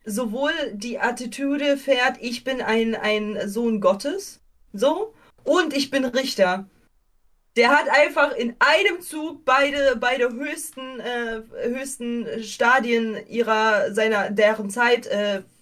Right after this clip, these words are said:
zusammengewurschtelt. Er hat's zwar nur mal gesagt, aber dennoch, je öfter du halt irgendwas sagst, so, ich kann auch irgendwie, okay, zu der heutigen Zeit geht es nicht, aber damals war es ja auch so, oft genug wurdest du gesagt, allein schon die Geschichte vom tapferen Schneiderlein.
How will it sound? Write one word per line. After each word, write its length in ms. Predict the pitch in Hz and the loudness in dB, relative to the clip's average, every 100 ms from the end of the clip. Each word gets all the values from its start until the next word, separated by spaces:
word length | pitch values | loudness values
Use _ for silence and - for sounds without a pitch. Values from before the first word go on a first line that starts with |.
| _ _ _ _ | _ _ _ _
zusammengewurschtelt. 1200 | - 113 208 208 196 - 190 190 180 190 - 175 - - - _ _ _ _ | -8 0 2 0 -6 -8 -10 -6 -4 -4 -4 -10 -10 -20 -20 _ _ _ _
Er 120 | 214 | 0
hat's 200 | 254 277 | 0 -2
zwar 120 | - 247 | -4 -4
nur 140 | 262 | -4
mal 120 | 247 | -2
gesagt, 480 | 226 220 269 269 277 _ | 0 2 4 2 0 _
aber 140 | 208 | 2
dennoch, 260 | 226 240 233 | 2 2 -2
je 240 | 196 220 - | -6 -4 -2
öfter 300 | 240 - 240 | -2 -2 0
du 140 | 226 | 4
halt 160 | 208 208 | 2 2
irgendwas 400 | 226 220 190 196 | -2 -2 -2 0
sagst, 460 | 208 208 202 - - | 2 4 2 -2 -8
so, 220 | 190 202 | -4 -4
ich 100 | 214 | -2
kann 120 | 233 | -2
auch 200 | 196 240 | -2 -4
irgendwie, 560 | - 208 202 208 202 202 - - | -6 -6 -4 -4 -4 -6 -16 -8
okay, 260 | - 202 226 | -4 0 2
zu 160 | 220 | 4
der 120 | 208 214 | 4 4
heutigen 360 | 233 233 208 | 2 2 -2
Zeit 240 | 202 202 202 | 2 0 0
geht 140 | 233 | -4
es 100 | 240 | -2
nicht, 120 | 202 | -2
aber 260 | 196 190 170 - | 4 4 2 -8
damals 440 | 208 160 208 233 214 | 0 2 4 2 2
war 100 | 208 | 2
es 60 | |
ja 100 | 208 | 4
auch 120 | 214 247 | 2 2
so, 200 | 214 196 | 2 2
oft 160 | 220 | 0
genug 280 | 240 233 - | -2 -4 -4
wurdest 320 | 208 226 214 | -6 -6 -6
du 60 | 220 | -6
gesagt, 240 | 214 220 220 - | -4 -4 -4 0
allein 340 | 262 320 381 | 4 4 2
schon 120 | 359 | -2
die 80 | 262 | -4
Geschichte 220 | 247 269 | -6 -6
vom 140 | 240 202 | -6 -4
tapferen 360 | 220 202 185 | -6 -2 -2
Schneiderlein. 720 | 180 175 170 170 151 156 185 | -2 -6 -4 -4 -4 -6 -8